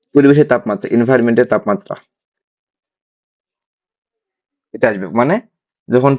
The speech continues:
পরিবেশের তাপমাত্রা দেওয়া থাকবে, তখন পরিবেশের তাপমাত্রাটা এখানে বিয়োগ করতে হবে। এখানে পরিবেশের তাপমাত্রা যখন দেওয়া থাকবে, তখন কৃষ্ণ বস্তুর তাপমাত্রা থেকে পরিবেশের তাপমাত্রাটা এখানে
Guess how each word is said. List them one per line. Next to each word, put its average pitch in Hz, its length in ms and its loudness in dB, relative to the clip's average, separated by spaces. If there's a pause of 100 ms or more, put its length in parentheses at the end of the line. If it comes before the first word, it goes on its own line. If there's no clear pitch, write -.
পরিবেশের 143 360 4
তাপমাত্রা 151 360 0 (120)
দেওয়া 131 220 2
থাকবে, 123 240 2 (160)
তখন 127 260 0 (320)
পরিবেশের 139 360 4
তাপমাত্রাটা 127 540 0 (560)
এখানে 127 220 2 (100)
বিয়োগ 139 240 4
করতে 117 240 -4
হবে। 98 160 -6 (1400)
এখানে 120 180 -2 (100)
পরিবেশের 143 320 4
তাপমাত্রা 143 680 -2 (120)
যখন 147 180 2 (100)
দেওয়া 127 200 2
থাকবে, 117 260 2 (560)
তখন 143 220 0 (540)
কৃষ্ণ 139 220 2 (100)
বস্তুর 170 340 2
তাপমাত্রা 143 380 0 (100)
থেকে 131 180 2 (720)
পরিবেশের 143 400 2
তাপমাত্রাটা 127 500 0 (120)
এখানে 139 180 0